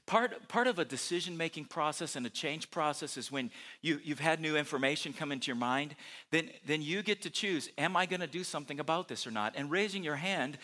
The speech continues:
helps with that process. That's why we do it. And then we pray for you, because I believe there's a spiritual, nat-, supernatural spiritual component to God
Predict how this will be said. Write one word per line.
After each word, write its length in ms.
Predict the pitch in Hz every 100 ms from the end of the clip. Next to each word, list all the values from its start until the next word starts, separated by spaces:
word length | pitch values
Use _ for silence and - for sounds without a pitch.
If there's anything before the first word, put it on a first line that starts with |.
| - -
helps 480 | - 185 208 208 -
with 200 | 170 170
that 260 | 160 147 -
process. 480 | - 180 - 120 -
That's 180 | 165
why 120 | 185 143
we 100 | 131
do 160 | 170
it. 160 | 185 113 _ _ _ _ _ _ -
And 100 | 175
then 100 | 208
we 120 | 202
pray 280 | - 214 233
for 140 | 226
you, 140 | 185 180
because 280 | 185 185
I 60 | 185
believe 280 | 175 190 214
there's 160 | 196
a 60 | 175
spiritual, 640 | - - - 233 220 208
nat-, 380 | 180 185 185 208
supernatural 640 | - 226 208 190 190 - 175
spiritual 520 | - - 190 190 185
component 640 | - 143 156 165 180 131 - - - -
to 100 | 175
God 480 | 143 175 196 208